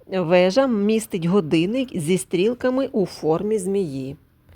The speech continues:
Прямуємо до мечеті, яка є однією з головних архітектурних пам'яток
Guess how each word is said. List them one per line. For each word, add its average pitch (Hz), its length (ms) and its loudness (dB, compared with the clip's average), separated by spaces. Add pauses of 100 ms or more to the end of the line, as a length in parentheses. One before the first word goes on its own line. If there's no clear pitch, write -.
(160)
Прямуємо 220 600 4
до 190 180 2
мечеті, 170 580 0
яка 175 300 0
є 180 200 2
однією 175 600 2
з 143 80 -4
головних 156 540 -2
архітектурних 185 920 -4
пам'яток 180 520 -4